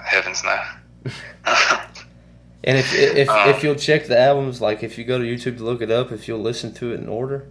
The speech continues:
Speaker 2: it'll tell the story.
Speaker 1: Mm-hmm. So, wait, you don't think I Was a Cage is a top three Right Away song?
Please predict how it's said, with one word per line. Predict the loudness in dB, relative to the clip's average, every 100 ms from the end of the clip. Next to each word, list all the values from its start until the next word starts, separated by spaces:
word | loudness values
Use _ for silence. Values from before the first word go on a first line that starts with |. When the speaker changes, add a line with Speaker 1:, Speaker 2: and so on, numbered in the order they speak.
| -20 -20 -20 -8
Speaker 2:
it'll | -4 -4
tell | -2 -2
the | -4
story. | -6 -4 0
Speaker 1:
Mm-hmm. | 0 -2 -6 -8 -20 -20 -20 -20 -10 -6 -4 -6 -8 -2 2
So, | 4 4 2 -4 -6
wait, | 0 0 0 -2
you | 0 2
don't | 2 2
think | 2 2
I | 2 2
Was | 2
a | 0
Cage | 0 2 2
is | -2 -2
a |
top | 0 0 0 -6
three | -4 -2 -2
Right | 0 0
Away | 0 0 -2
song? | 0 0 0